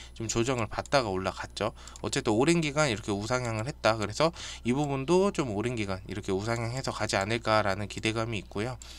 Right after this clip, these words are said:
어, 이 부분 아무튼 참고해 주시고, 여기 부분에서도, 어, 다행히도, 어, 양봉으로 전환하면서,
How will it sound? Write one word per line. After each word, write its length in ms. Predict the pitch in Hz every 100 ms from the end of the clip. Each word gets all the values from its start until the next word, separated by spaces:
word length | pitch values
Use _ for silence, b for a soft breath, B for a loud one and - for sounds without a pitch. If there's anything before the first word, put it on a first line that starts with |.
| B B -
어, 180 | 90 95 B B
이 100 | 110
부분 320 | 127 139 127
아무튼 300 | 107 95 -
참고해 400 | 101 139 135 143
주시고, 460 | 156 101 107 104 139 - - - - - - - - - - - - B B -
여기 240 | 139 165
부분에서도, 840 | - 117 123 127 113 107 117 190 - -
어, 120 | 98
다행히도, 640 | 101 104 117 113 113 175 233 B B B
어, 280 | 95 90 80 - B B B - -
양봉으로 560 | 101 131 180 170 135
전환하면서, 840 | 113 101 104 110 170 196 147 95 123